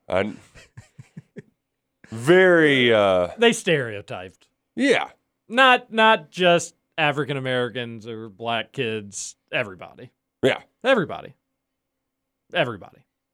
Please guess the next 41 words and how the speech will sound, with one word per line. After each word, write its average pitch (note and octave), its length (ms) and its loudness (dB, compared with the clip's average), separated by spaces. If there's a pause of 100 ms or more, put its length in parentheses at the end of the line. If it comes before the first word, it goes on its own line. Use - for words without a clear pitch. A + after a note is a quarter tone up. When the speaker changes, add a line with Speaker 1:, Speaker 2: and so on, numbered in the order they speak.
(140)
Speaker 2:
Um, C3 600 0 (260)
Speaker 1:
This B2 180 -6
Speaker 2:
eh, - 60 -10
Speaker 1:
hip-hop D3 360 2
music. C#3+ 340 0
Speaker 2:
I, G#3 180 6
I G#3 40 8
do. G3+ 420 2
Gosh, D#3 420 -2
Speaker 1:
Just D3 200 2
Speaker 2:
the C3+ 140 -2
Speaker 1:
thugs. B2 480 4
Like, C3+ 140 4
there, C#3+ 220 4
there D#3+ 100 4
was E3 100 0
Speaker 2:
I D#3+ 40 6
mean, - 100 8
Speaker 1:
a - 20 10
Speaker 2:
I - 60 10
Speaker 1:
lot F3+ 80 8
Speaker 2:
didn't E3 120 4
Speaker 1:
of D#4+ 60 2
Speaker 2:
really C#4+ 160 8
Speaker 1:
thugs. - 80 2
Speaker 2:
wind, G3+ 340 4
you G#3+ 60 0
know, F#4 140 0
like, C#4 200 4
the G3 80 -2
thugs D#3+ 640 0
and, C#3 160 -6
like, B2+ 240 -6
punk D3 280 -10
stuff C#3+ 260 -10
didn't F#3 180 -12
really A#3 260 0
wind B2+ 360 -6
down A#2 340 -4
till, A2+ 180 -10
like, G#2+ 300 -8